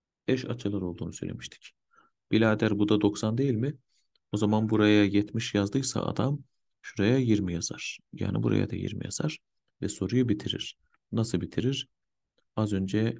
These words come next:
şu üçgeni boyamıştım. Yeşille, şimdi sarıyla boyadım. E, doksan var bir tane Tata çocuk. E, o zaman bu köşedeki B açısıyla E açısı, yani alfa ile yirmi, yirmi, kırkın toplamı da doksan olacak.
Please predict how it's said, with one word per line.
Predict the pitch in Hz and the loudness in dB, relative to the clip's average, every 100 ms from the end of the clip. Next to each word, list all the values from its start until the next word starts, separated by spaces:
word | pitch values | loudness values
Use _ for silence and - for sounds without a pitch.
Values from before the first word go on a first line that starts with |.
| - _ _ _ | -12 _ _ _
şu | - - | -8 -6
üçgeni | - - 104 101 | -4 0 0 2
boyamıştım. | 95 87 82 - 104 | 2 0 -2 -4 -2
Yeşille, | 95 87 90 87 | 0 0 -2 -2
şimdi | 82 82 82 | -2 -4 -4
sarıyla | - 95 123 135 | 0 2 4 4
boyadım. | 139 139 147 156 - _ _ _ _ _ - | 2 2 0 -4 -8 _ _ _ _ _ 2
E, | 104 104 | 2 4
doksan | 143 - 202 175 | 2 2 0 2
var | 135 | 2
bir | 113 | 0
tane | 98 101 135 - | -2 -2 -4 -6
Tata | - 117 | -4 -2
çocuk. | 104 101 - - - _ _ _ _ - | -2 -2 -2 -6 -10 _ _ _ _ -6
E, | 113 | -2
o | 123 | 0
zaman | 127 131 135 | 0 -4 -6
bu | |
köşedeki | 143 139 131 131 127 127 123 | -4 -4 -2 -2 -2 0 2
B | 131 | 2
açısıyla | 117 123 120 120 110 110 117 - _ _ | 0 -2 -2 0 0 0 -4 -14 _ _
E | 120 120 | 4 4
açısı, | 110 - - - | 4 -2 -4 -4
yani | 135 117 95 101 107 - _ _ _ | -2 0 2 0 -2 -8 _ _ _
alfa | 120 127 117 | 0 0 0
ile | 104 95 | 0 2
yirmi, | 95 101 107 110 104 | 4 4 2 2 2
yirmi, | 98 92 90 - | 0 -2 -6 -6
kırkın | - 117 117 | -6 -2 -2
toplamı | 117 90 117 139 | -2 -4 -4 -2
da | 123 | -2
doksan | 95 82 - | -2 -4 -8
olacak. | 87 117 - - | -10 -12 -16 -20